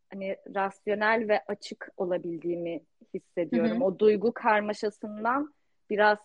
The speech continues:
Speaker 1: sıyrılıp, e, daha kendim, bazen kendim bile ne hissettiğimi
Speaker 2: Hı.
Speaker 1: anlamazken dille düşündüğümde, hani çünkü bazen duygularla düşünürsün ya, tam onu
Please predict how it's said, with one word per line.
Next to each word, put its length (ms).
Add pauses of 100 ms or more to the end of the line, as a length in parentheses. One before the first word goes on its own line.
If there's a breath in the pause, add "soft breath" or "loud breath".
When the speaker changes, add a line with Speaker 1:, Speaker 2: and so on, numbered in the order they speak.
(120)
Speaker 1:
sıyrılıp, 520 (320)
e, 60 (2250 soft breath)
daha 240
kendim, 540
bazen 460 (140)
kendim 500
bile 260
ne 120
hissettiğimi 760
Speaker 2:
Hı. 40
Speaker 1:
anlamazken 800 (1300)
dille 480
düşündüğümde, 840
hani 220
çünkü 220
bazen 380
duygularla 640
düşünürsün 580
ya, 120
tam 220
onu 260